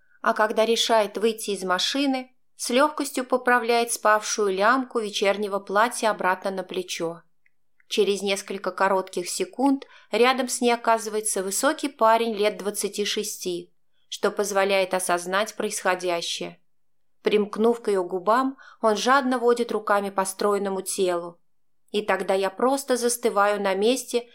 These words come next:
и перестаю моргать. "Габриэла?" Быстро перевожу взгляд на обеспокоенного Дэвида, просто не зная, что сказать. Ощущается ступор и мелкая дрожь.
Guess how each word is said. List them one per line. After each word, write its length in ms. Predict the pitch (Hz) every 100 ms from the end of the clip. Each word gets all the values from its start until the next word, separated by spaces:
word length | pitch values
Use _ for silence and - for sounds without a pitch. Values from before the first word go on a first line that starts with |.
| _
и 100 | 226
перестаю 640 | 214 202 196 - 185 185 208
моргать. 640 | 196 180 170 165 - - _ _ _ _ _
"Габриэла?" 840 | - 160 151 160 180 233 226 147 147 _ _ _ _ _ _ _ _
Быстро 380 | 180 233 240 240
перевожу 500 | 240 220 214 208 214
взгляд 500 | 190 190 196 240 262
на 80 | 247
обеспокоенного 800 | 233 208 208 208 196 208 208 196
Дэвида, 580 | 180 185 180 175 170 175 _ _ _ -
просто 380 | 226 226 - 233
не 140 | 226
зная, 340 | 208 240 277
что 240 | 262 - 214
сказать. 680 | - 208 180 185 175 - - _ _ _ _ _
Ощущается 720 | 208 202 220 - 220 214 214 202
ступор 480 | - 277 277 254
и 40 | 240
мелкая 440 | 214 208 208 208
дрожь. 540 | 202 180 175 - -